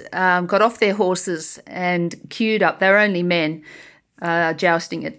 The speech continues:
at, at this tournament, and queued up to have photos with all the women. Well, of course, I was one of the women, wasn't I? I was one of the damsels li-, lined up to have my lovely photo with the knight.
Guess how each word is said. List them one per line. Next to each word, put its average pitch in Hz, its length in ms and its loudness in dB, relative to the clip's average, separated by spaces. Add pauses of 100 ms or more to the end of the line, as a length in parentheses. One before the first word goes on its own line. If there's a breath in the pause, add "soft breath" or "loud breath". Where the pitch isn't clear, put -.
(140)
at, - 220 -10
at 165 140 -4
this 185 140 -2
tournament, 170 520 -4 (400 loud breath)
and 185 160 -2
queued 254 240 4
up 208 140 2
to 202 60 -8
have 190 140 2
photos 196 400 4
with 185 140 -2
all 180 120 2
the 170 100 0
women. 190 400 0 (460 loud breath)
Well, 190 120 0
of 185 80 -4
course, 214 180 0
I 226 140 6
was 202 180 -2
one 185 140 0
of 175 100 -2
the 180 80 0
women, 196 320 2
wasn't 175 300 -2
I? 156 100 0
I 160 80 2
was 180 140 -4
one 185 100 -2
of 175 60 -2
the 175 80 -4
damsels 180 580 0
li-, 170 280 2
lined 170 380 2
up 180 260 2
to 180 80 -6
have 185 200 -2
my 170 320 0
lovely 180 300 0
photo 185 500 2
with 170 160 -2
the 185 80 -2
knight. 180 320 2